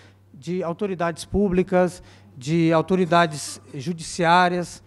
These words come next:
Ministério Público, reportando uma invasão de faixa, um risco que a população possa estar,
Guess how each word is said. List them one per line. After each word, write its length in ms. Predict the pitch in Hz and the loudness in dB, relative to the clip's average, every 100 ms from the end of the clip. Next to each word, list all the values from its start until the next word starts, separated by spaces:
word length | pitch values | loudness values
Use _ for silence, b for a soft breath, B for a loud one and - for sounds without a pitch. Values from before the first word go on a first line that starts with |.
| b b b | b b b
Ministério 520 | 180 185 - 180 170 | 0 0 4 4 4
Público, 680 | - 185 196 202 202 208 202 B B | 4 4 6 4 4 0 -2 B B
reportando 920 | - 202 202 208 - 202 208 208 214 | 4 6 8 6 6 2 4 4 2
uma 320 | 190 190 202 | 2 0 2
invasão 380 | 202 185 170 190 | 4 6 6 4
de 80 | 185 | 0
faixa, 560 | - 175 175 151 143 B B | 4 6 6 4 -2 B B
um 140 | 185 190 | 2 4
risco 640 | 143 185 214 - - 214 b b b _ | 8 8 6 4 -4 -8 b b b _
que 360 | - 180 180 160 139 - _ | -8 -4 -2 -4 -8 -20 _
a 80 | - | 0
população 580 | - 160 180 165 165 180 | 2 4 4 4 4 2
possa 320 | - 196 190 | 6 6 6
estar, 540 | 190 - 170 156 B | 2 6 6 6 B